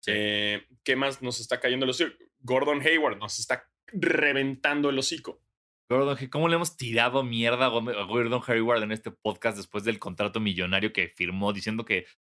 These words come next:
Speaker 1: no es un jugador nada más, es el, tiene el mejor agente del planeta?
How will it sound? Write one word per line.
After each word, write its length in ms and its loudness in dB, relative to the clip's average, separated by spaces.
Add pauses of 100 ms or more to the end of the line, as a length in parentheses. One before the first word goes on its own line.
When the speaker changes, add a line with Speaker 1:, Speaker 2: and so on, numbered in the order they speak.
(120)
Speaker 1:
no 100 4
es 100 0
un 120 2
jugador 400 4
nada 180 2
más, 200 0
es 60 -8
el, 240 -6
tiene 180 4
el 40 0
mejor 260 0
agente 300 -2
del 160 0
planeta? 560 0